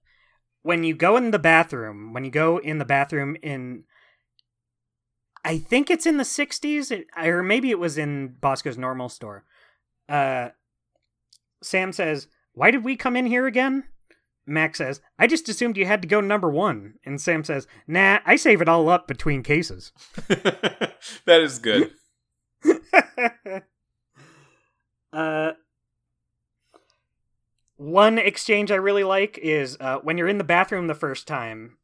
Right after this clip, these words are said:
Speaker 1: and you find, uh, the wine, Sam opens it and he says, uh, "Some idiot took the cork out, Max. It's turned to vinegar." But then, uh, when you go into the past in the sixties,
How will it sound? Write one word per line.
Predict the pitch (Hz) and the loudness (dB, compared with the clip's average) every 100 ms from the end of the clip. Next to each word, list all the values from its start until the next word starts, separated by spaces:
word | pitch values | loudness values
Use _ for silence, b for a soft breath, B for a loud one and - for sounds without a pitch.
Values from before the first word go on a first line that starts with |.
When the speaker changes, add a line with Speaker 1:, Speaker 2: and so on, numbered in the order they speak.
| _ | _
Speaker 1:
and | - 147 | -10 -8
you | 143 | -6
find, | - 156 156 151 147 - | -4 -2 0 -2 -6 -6
uh, | 135 127 | -4 -4
the | 117 | -4
wine, | 127 147 180 131 113 117 - _ _ _ _ _ _ _ _ _ _ _ _ _ _ _ | -4 -2 0 0 -4 -12 -20 _ _ _ _ _ _ _ _ _ _ _ _ _ _ _
Sam | - 196 202 | -2 2 2
opens | 180 196 175 131 | 2 0 -2 -6
it | 120 - _ _ _ _ _ _ _ | -8 -12 _ _ _ _ _ _ _
and | 147 | -10
he | 147 | -6
says, | 151 131 120 | -4 -4 -4
uh, | 123 123 | -6 -8
"Some | - 233 269 | -2 0 2
idiot | 214 254 160 - | 2 2 0 -2
took | 190 - | -8 -8
the | |
cork | - 233 254 | -2 -2 0
out, | 139 107 | -2 -2
Max. | 120 160 - - | -6 -8 -10 -12
It's | 175 - | -10 -8
turned | - 240 | -2 0
to | 196 | 0
vinegar." | 160 233 - 95 - _ _ _ _ _ _ _ _ _ | 0 0 -2 -8 -16 _ _ _ _ _ _ _ _ _
But | 143 165 156 | -4 -2 0
then, | 156 180 180 170 - | 2 2 2 -2 -4
uh, | 131 135 127 127 - | -2 0 0 -4 -8
when | 131 156 165 | -2 -2 0
you | 165 156 151 143 147 _ _ 123 | -2 -2 -2 -4 -8 _ _ -4
go | 139 175 | 2 4
into | 180 175 160 | 2 0 -2
the | 139 | -4
past | - 220 214 120 - 139 | 0 4 4 2 -6 -8
in | 131 | -8
the | 127 | -6
sixties, | - 285 - 131 107 104 107 | -2 -2 -4 -8 -8 -12 -16